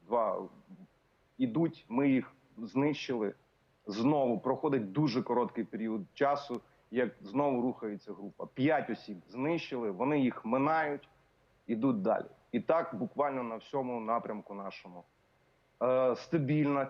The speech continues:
тяжко, але контрольовано. Дякуючи нашим побратимам і посестрам, які на лінії фронту тримають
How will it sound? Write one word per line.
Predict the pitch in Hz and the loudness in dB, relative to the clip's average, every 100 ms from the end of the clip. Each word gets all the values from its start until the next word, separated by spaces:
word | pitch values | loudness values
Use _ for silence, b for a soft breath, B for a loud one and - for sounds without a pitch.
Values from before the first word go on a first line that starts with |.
| - | 2
тяжко, | 143 147 - 147 143 | 2 2 -2 -2 0
але | 113 117 131 | 2 2 0
контрольовано. | 120 104 104 104 98 92 92 90 87 | -2 -6 -6 -4 -6 -8 -10 -14 -6
Дякуючи | 117 135 135 131 104 120 | 0 0 2 0 0 -4
нашим | 113 117 - 110 107 101 101 95 - _ _ _ _ | -2 -2 -2 -6 -6 -8 -10 -14 -18 _ _ _ _
побратимам | - 101 104 92 123 123 104 | -4 -2 -2 0 0 2 0
і | 98 | -2
посестрам, | 101 - 120 117 107 98 | -4 0 -2 0 -2 -2
які | - 101 101 | -2 -2 0
на | 98 98 | 0 0
лінії | 98 101 101 | 0 2 0
фронту | - 110 107 98 | 0 0 2 0
тримають | 101 98 98 101 90 | 0 0 0 0 -2